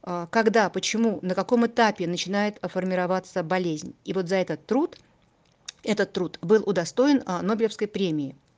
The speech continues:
И теперь мы знаем, на каком этапе начинает формироваться болезнь и что надо, чтобы болезнь остановить и даже полностью, э, восстановить здоровье,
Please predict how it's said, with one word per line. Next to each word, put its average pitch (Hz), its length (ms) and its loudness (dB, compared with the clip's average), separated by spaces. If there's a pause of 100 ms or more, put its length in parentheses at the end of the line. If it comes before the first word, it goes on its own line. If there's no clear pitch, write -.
(120)
И 226 80 -6
теперь 311 240 2
мы 302 140 6
знаем, 247 340 0
на 208 100 -2
каком 226 320 2
этапе 202 340 0
начинает 208 440 0
формироваться 185 560 -2
болезнь 208 520 -2 (340)
и 214 80 -2
что 190 280 -2
надо, 202 360 2
чтобы 185 300 0
болезнь 202 460 -2
остановить 185 760 -2 (320)
и 196 80 -4
даже 240 260 4
полностью, 180 880 0
э, 160 360 -6
восстановить 180 720 0
здоровье, 175 640 0